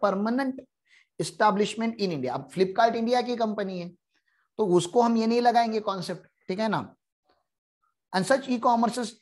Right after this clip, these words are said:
e-commerce supply or services effectively connected with such P E। Second, where equalization levy is leviable under section one sixty five। वन सिक्सटी फ़ाइव का लगेगा, एडवर्टाइजमेंट वाला लगेगा तो ये वाला नहीं लगना चाहिए, दोनों में कॉन्फ्लिक्ट नहीं होना चाहिए।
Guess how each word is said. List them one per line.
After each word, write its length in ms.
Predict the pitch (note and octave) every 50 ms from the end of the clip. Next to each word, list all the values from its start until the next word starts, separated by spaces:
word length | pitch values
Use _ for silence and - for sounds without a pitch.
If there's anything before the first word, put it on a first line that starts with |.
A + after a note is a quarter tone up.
| _ -
e-commerce 480 | F#3+ G#3+ G#3 A3+ A3+ G#3+ A3 G3+ - G3+
supply 240 | F#3 - G#3 G#3+ A3
or 80 | G#3+ -
services 340 | F#3+ F3 F#3+ F#3 G#3+ G#3 G3 - - F3
effectively 420 | - G#3 G3 G3 - G#3 G#3 G#3 G#3 -
connected 340 | E3+ E3+ E3+ F3 F#3+ G3 F#3+ A3+
with 120 | A3+ - -
such 180 | F#3 F#3 - -
P 80 | D3
E। 200 | A#2 G2+ F#2+ E2+ _ _ _ _ _ _ _ _ _ _
Second, 360 | - - F3+ F3 - A3 B3+ - - - _ _ _ _ -
where 160 | F3 A3+ A#3+
equalization 680 | A#3 F#3+ - A#3+ C4 C4+ C4+ C4 C4 B3+ C4 C#4 C4 B3
levy 200 | A#3 A3 G#3+ A#3 A#3+
is 60 | A3 A3+ G3+
leviable 500 | F#3 F#3+ F#3 A3 A3+ A3+ G#3+ A#3 A#3 A3
under 160 | G3 F#3+ G#3 G3
section 360 | - G#3 F#3+ - - A3+ G3 F3+
one 100 | F3+ D#3+ D#3+
sixty 240 | D#3 - - D3 A#2
five। 160 | A2 G2+ G2 A#2
वन 120 | D#3+ F3+
सिक्सटी 300 | F3+ - - - - A3+
फ़ाइव 200 | A3 A3+ A3 G#3
का 80 | A3+ A3
लगेगा, 340 | G#3+ G#3 G#3 G#3+ G#3+ A3 G#3+ G#3+ - - -
एडवर्टाइजमेंट 520 | E3+ F3 G3 G#3+ G#3 A3+ A3 G#3 A3 A3+ G#3+
वाला 200 | G#3+ G#3 A3 G#3+
लगेगा 300 | G#3 G#3 G#3 G#3+ G#3+ G#3
तो 100 | G3+ F#3+
ये 200 | E3+ E3 F#3+ G#3+
वाला 220 | A3+ A3 A3 A3
नहीं 140 | G#3+ G#3+ G#3+
लगना 240 | G#3+ G#3 G3+ G3+ G3+
चाहिए, 240 | F#3 - G3+ F#3 E3+
दोनों 200 | F#3+ G3 G3+ G#3
में 100 | A3 G#3+
कॉन्फ्लिक्ट 360 | G#3 G3 G3 F#3+ G#3 G#3 G#3+
नहीं 120 | G#3 G3+ G3+
होना 160 | G3 F#3+ F#3+
चाहिए। 280 | F3+ - F3+ F3+ F3+